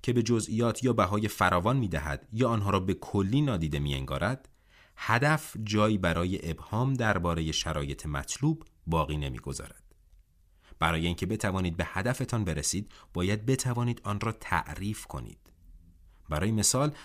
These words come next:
در زبان رویاها میل به سفر می‌تواند خیلی ساده به این شکل ابراز شود: «می‌خواهم دنیا را سیاحت کنم.» برعکس،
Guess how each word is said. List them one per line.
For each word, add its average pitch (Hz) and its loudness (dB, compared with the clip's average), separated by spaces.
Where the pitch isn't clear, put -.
در 123 4
زبان 123 4
رویاها 82 2
میل 127 6
به 131 0
سفر 101 2
می‌تواند 90 0
خیلی 151 -2
ساده 98 2
به 80 -4
این 127 -2
شکل 117 -2
ابراز 82 -4
شود: - -12
«می‌خواهم 147 4
دنیا 123 6
را 185 2
سیاحت 143 2
کنم.» - -10
برعکس، 73 0